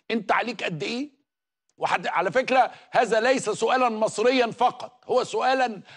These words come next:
عالميًا. التزاماتك قد إيه؟ بيجيلك قد إيه؟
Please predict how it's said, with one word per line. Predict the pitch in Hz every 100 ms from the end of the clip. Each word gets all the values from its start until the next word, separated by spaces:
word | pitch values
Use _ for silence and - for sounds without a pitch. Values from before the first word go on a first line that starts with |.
| -
عالميًا. | 160 220 220 214 220 175 120 - -
التزاماتك | 165 196 175 208 240 208 -
قد | 180 143
إيه؟ | 185 240 294 269 _ _ _ _ _ _
بيجيلك | 147 202 175 254 254 208
قد | 226 160
إيه؟ | 214 254 320 311